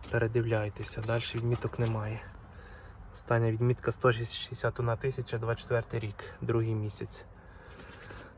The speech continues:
Зараз заведу двигун, покажу вам підкапотний простір. Ось так у нас виглядає підкапотний простір, сам капот. Всі болтики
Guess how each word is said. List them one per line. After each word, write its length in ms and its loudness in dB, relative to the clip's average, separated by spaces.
Зараз 300 12
заведу 280 12
двигун, 360 10
покажу 420 6
вам 160 6
підкапотний 640 2
простір. 380 -2
Ось 80 -2
так 180 10
у 20 0
нас 200 6
виглядає 400 10
підкапотний 640 6
простір, 360 8
сам 220 4
капот. 300 6
Всі 180 6
болтики 480 8